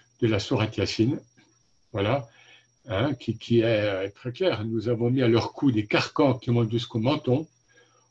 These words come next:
Aussi vont-ils la tête haute, mais les yeux baissés. Nous avons mis une barrière devant eux. » Nous sommes page quatre, hein. «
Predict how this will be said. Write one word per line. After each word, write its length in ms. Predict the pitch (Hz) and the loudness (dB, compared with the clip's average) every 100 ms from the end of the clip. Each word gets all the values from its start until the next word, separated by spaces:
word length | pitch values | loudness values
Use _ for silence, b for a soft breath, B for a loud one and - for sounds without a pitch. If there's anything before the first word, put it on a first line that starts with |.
| _ - | _ 2
Aussi 420 | 123 - 165 156 | 2 2 2 4
vont-ils 500 | 120 117 120 110 110 | 4 2 4 4 4
la 120 | 104 | 0
tête 300 | - 107 - - | 0 -4 -4 2
haute, 280 | 156 185 151 | 6 6 4
mais 80 | 120 | 4
les 220 | 117 107 | 6 6
yeux 80 | 156 | 4
baissés. 480 | 131 127 - 104 - b b - | 4 0 0 -4 -4 b b 0
Nous 180 | 120 113 | 4 6
avons 240 | 123 123 | 6 6
mis 140 | 123 151 | 4 2
une 200 | 117 107 | 0 0
barrière 480 | 160 131 143 135 120 | 0 4 4 4 2
devant 380 | 107 98 101 - | 0 0 -2 0
eux. » 160 | 143 156 | 0 0
Nous 80 | 110 | -4
sommes 260 | - 104 | -6 -6
page 240 | - 95 - | -6 -6 0
quatre, 300 | 170 165 | 0 0
hein. « 100 | - | -8